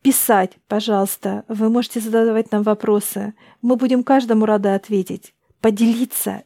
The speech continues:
этим счастьем, потому что оно бесконечно, друзья. Оно просто льётся через тело. И почему и хочется с вами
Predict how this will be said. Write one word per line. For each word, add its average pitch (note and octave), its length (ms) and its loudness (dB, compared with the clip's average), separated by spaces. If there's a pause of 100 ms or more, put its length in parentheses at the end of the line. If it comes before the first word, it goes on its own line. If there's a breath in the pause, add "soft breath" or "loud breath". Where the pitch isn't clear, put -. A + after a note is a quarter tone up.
этим A3 340 0
счастьем, G#3+ 760 -2 (380 soft breath)
потому A#3 320 0
что B3 160 0
оно A#3+ 140 2
бесконечно, A#3+ 760 0
друзья. F#3+ 500 -6 (800 loud breath)
Оно A3 280 4
просто C4 420 2
льётся A3+ 500 0
через G#3+ 280 0
тело. A#3+ 500 2 (380 loud breath)
И A3+ 60 -2
почему C4 520 -2
и - 140 -6
хочется A#3+ 640 0
с - 120 -4
вами A#3 500 2